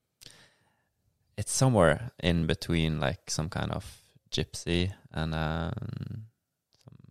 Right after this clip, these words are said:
like, outdoor enthusiasts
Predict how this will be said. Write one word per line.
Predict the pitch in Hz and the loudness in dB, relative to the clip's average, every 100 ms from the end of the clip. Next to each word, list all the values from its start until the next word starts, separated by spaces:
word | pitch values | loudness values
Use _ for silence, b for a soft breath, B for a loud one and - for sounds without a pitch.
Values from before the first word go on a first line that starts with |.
| - - - | -20 -14 -4
like, | 57 - - | -4 -2 4
outdoor | 78 - - - - - - - _ - | 4 2 -2 0 2 0 -4 -8 _ -6
enthusiasts | 90 - - - 98 - - - | -6 -2 -2 2 0 -2 -10 -20